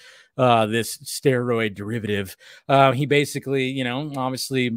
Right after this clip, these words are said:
money, fame, women, all the stuff came with it. And then, of course, they show, like,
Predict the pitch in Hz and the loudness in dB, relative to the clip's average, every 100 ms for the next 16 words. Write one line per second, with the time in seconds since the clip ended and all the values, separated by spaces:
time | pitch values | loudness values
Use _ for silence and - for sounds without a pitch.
0 | 220 _ 117 113 131 131 131 120 - 131 | -8 _ -8 0 2 2 0 -2 -2 0
1 | 131 127 123 123 127 127 127 131 131 123 | 2 0 0 -2 -2 -2 0 -2 -2 -6
2 | - 127 120 - 127 123 127 123 113 117 | -2 0 -2 -4 -2 0 0 2 0 0
3 | 117 123 113 113 - - 120 113 110 | -2 -4 -4 -4 -4 0 0 2 -4